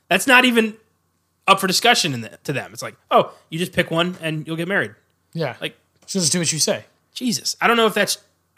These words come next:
Speaker 1: like, Japanese culture or that's just, like, intended for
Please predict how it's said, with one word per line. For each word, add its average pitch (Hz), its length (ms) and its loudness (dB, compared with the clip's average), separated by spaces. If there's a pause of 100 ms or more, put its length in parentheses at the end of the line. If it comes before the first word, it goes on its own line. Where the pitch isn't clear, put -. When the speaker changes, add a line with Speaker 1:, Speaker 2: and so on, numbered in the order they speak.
(380)
Speaker 1:
like, 135 260 -6
Japanese 147 480 -2
culture 277 600 -4 (460)
or 147 180 2
that's 143 240 2
just, - 340 -4 (400)
like, 127 240 -8
intended 131 600 -6
for 117 160 -14